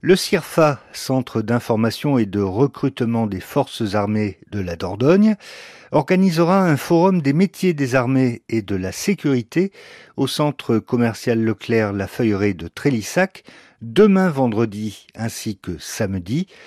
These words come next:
Stand d'information, présentation de matériel et de véhicules d'intervention et autres seront présents sur place. En Périgord noir, à Dôme, la S A R L Dufour Électricité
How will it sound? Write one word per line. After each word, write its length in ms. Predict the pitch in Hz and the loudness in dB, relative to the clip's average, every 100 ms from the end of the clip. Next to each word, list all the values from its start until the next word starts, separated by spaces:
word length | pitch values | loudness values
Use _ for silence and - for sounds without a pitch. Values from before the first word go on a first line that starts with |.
| - - _ - | -20 -20 _ -16
Stand 500 | - 120 110 92 - | -6 -2 0 -2 -6
d'information, 880 | - 113 - 95 90 87 - 147 151 - - _ - | -4 -2 -2 -4 -4 -6 -2 -2 -2 -8 -20 _ -4
présentation 720 | 123 113 117 113 - 120 110 | 0 0 0 -2 -2 -2 0
de 120 | 95 | 0
matériel 720 | 95 107 - 104 104 110 101 - | -2 -2 -2 -2 2 2 2 -2
et 140 | 101 | -8
de 180 | 87 90 | -8 -8
véhicules 760 | 85 107 127 117 - 110 92 | -4 2 2 0 -4 -4 -2
d'intervention 880 | 90 120 - 101 85 90 - - 170 - - | -2 -2 0 -4 -6 -8 -6 -2 -2 -4 -10
et 180 | 98 85 | -8 -4
autres 420 | 92 131 - - - - - | -2 -2 -4 -12 -20 -20 -20
seront 340 | - - 110 120 | -10 -2 0 0
présents 360 | - 110 175 | -2 0 0
sur 240 | 175 - - | 0 0 0
place. 440 | - 87 - - - _ - - - - - | -2 -10 -12 -16 -20 _ -20 -20 -20 -10 -2
En 120 | 139 | 2
Périgord 460 | 190 190 170 170 | 4 4 4 4
noir, 480 | 151 165 151 131 110 | 4 2 4 2 0
à 140 | - 117 | -4 -2
Dôme, 540 | 107 165 135 107 90 - | 4 6 6 2 -2 -8
la 380 | 113 107 113 - - | -6 0 0 0 0
S 240 | 160 - | -2 0
A 60 | 156 | 2
R 200 | 147 143 | 4 4
L 240 | 160 139 | 2 0
Dufour 680 | 139 190 - 180 160 117 104 | -2 -2 -2 2 4 2 -2
Électricité 880 | 139 131 113 - 110 - 110 - 185 | -2 0 -2 -4 -6 -4 -4 2 0